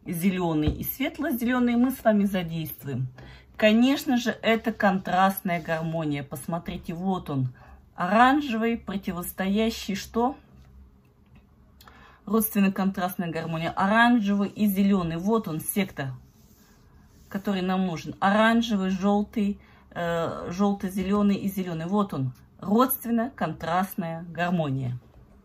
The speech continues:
Конечно же, надо заметить, что здесь идеально почти зайдет как окантовка. Окантовка, да? Краешек.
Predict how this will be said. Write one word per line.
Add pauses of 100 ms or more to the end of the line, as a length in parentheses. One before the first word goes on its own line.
(160)
Конечно
же,
надо
заметить,
что
здесь (480)
идеально
почти
зайдет
как
окантовка. (1120)
Окантовка,
да? (100)
Краешек.